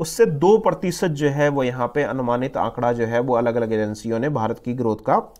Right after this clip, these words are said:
कम कर दिया है यहाँ पे। तो अब अपन अगली जानकारी पे चलते हैं। देखो, वायु प्रदूषण से हर साल सात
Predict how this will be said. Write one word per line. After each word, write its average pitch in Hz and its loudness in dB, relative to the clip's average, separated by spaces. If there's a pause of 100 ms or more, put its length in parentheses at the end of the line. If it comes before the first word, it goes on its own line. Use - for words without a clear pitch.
(120)
कम 165 2
कर 127 -2
दिया 113 0 (360)
है 107 0
यहाँ 90 -6
पे। - -16 (1700)
तो 135 -4
अब 139 4
अपन 147 2 (100)
अगली 131 2
जानकारी 135 2
पे 135 -2
चलते 123 -2
हैं। 120 0
देखो, 120 -2 (140)
वायु 135 2
प्रदूषण 165 -2
से 175 -4 (160)
हर 147 2
साल 120 2 (540)
सात 175 2